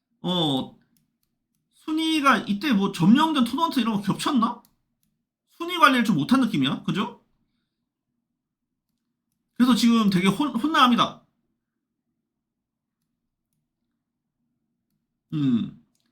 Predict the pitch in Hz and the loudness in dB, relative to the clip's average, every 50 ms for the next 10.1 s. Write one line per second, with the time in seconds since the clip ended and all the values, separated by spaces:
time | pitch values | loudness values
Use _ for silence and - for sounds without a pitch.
0 | _ _ _ _ _ _ _ _ _ - - 320 311 339 330 220 196 202 - - | _ _ _ _ _ _ _ _ _ -10 -8 -8 -4 0 4 4 6 6 4 4
1 | - 302 285 277 - - 269 262 254 254 247 247 240 240 233 220 202 214 196 247 | 2 -2 -2 -2 -2 0 2 2 4 4 2 2 2 2 2 0 0 -2 -2 0
2 | 277 254 311 294 226 196 202 202 - - - 277 240 254 277 277 226 175 196 190 | 0 0 2 4 4 4 4 2 2 2 4 4 4 4 2 2 0 0 -2 -4
3 | 196 - 311 302 233 202 185 156 139 147 175 190 170 196 240 - - _ _ _ | -4 -4 -2 -2 0 0 0 2 2 0 2 2 0 -2 -2 -4 -8 _ _ _
4 | _ _ _ _ _ _ _ _ _ _ _ _ _ _ _ _ _ _ _ _ | _ _ _ _ _ _ _ _ _ _ _ _ _ _ _ _ _ _ _ _
5 | _ _ _ _ - 269 285 339 508 554 587 - - _ - - 233 254 247 233 | _ _ _ _ -2 -2 0 0 0 -2 -4 -8 -16 _ -2 0 2 4 4 2
6 | - 320 339 311 294 262 - 196 214 247 240 - 277 269 226 160 165 208 202 320 | 2 2 -2 -2 -4 -2 2 4 4 4 4 4 4 4 4 6 4 4 4 2
7 | 269 - - - 180 202 247 247 240 220 208 220 254 233 - 240 294 320 330 359 | -2 -4 -4 -2 0 2 4 4 2 2 2 0 -2 -2 0 0 0 2 2 2
8 | 349 339 311 247 240 202 - - - 214 254 277 240 - 339 339 349 277 233 - | 0 0 2 2 2 2 2 2 2 4 4 2 0 0 -4 -2 0 0 0 0
9 | 156 170 233 277 320 320 320 311 226 269 233 254 202 208 170 135 123 120 117 - | 2 0 2 2 2 2 2 4 4 4 4 2 0 -2 -4 -4 -4 -6 -6 -10
10 | - | -12